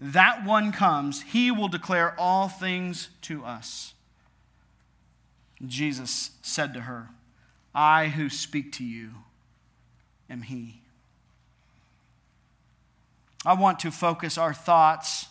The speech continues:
on the divine yet practical method of Jesus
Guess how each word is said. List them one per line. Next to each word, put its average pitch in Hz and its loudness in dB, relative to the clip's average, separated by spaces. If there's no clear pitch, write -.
on 165 -2
the 165 -2
divine 180 6
yet 175 0
practical 190 2
method 165 -2
of 147 -10
Jesus 127 -6